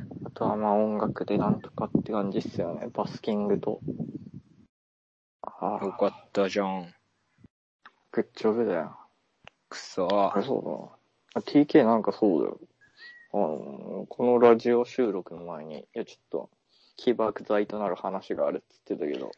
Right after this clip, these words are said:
Speaker 1: あれ何？
Speaker 2: いや、ハードル上げんなよ、別に。
Speaker 1: <laughs> 上げとく
Speaker 2: いいんだけどさ、
Speaker 1: に決まってんだろ。
Speaker 2: 俺さ、
Speaker 1: あ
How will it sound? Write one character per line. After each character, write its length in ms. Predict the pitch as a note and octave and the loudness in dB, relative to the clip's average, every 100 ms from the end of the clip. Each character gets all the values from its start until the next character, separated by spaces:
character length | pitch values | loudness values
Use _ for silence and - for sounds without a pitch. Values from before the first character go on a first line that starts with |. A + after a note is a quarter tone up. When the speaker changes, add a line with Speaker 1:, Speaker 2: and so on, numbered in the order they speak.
| - | -4
Speaker 1:
あ 80 | |
れ 80 | A2 | -2
何？ 200 | G#2 A#2 | 0 0
Speaker 2:
い 40 | G#2 | 0
や、 100 | F#2 | 0
ハ 280 | - A#2+ | 4 6
ー 20 | E3+ | 8
ド 160 | F3 | 8
ル 80 | F3 | 8
上 120 | D#3+ | 6
げ 140 | C3 E3 | 6 2
ん 220 | C3 F#2+ | -2 -6
な 160 | F#2 | -6
よ、 140 | F2 E2+ | -8 -8
別 340 | F2 - F2+ | -10 -10 -10
に。 200 | E2+ F2 | -10 -12
Speaker 1:
<laughs> 1080 | - F3 - D#3 - _ _ _ _ - - | -10 -8 -4 -6 -6 _ _ _ _ -20 -8
上 180 | G#2+ G#2+ | -4 0
げ 140 | B2 | 0
と 160 | C3+ D#3+ | -2 -4
く 100 | - | -4
Speaker 2:
い 40 | |
い 20 | C#3 | -2
ん 160 | E3 | 0
だ 180 | A#2+ G#2 | 0 0
け 160 | - F#2+ | 2 2
ど 200 | F#2 G2 | 2 2
さ、 60 | |
Speaker 1:
に 60 | F2+ | 2
決 60 | F#2 | 4
ま 540 | F#2+ F#2+ F#2 F#2 F#2 | 4 4 4 2 -2
っ 40 | |
て 60 | G#2+ | -4
ん 20 | |
だ 40 | G#2 | -6
ろ。 40 | |
Speaker 2:
俺 180 | G#2 G2 | -2 0
さ、 160 | G2+ G2+ | 0 2
Speaker 1:
あ 440 | G2+ F#2+ F#2 F#2 | 2 2 0 -2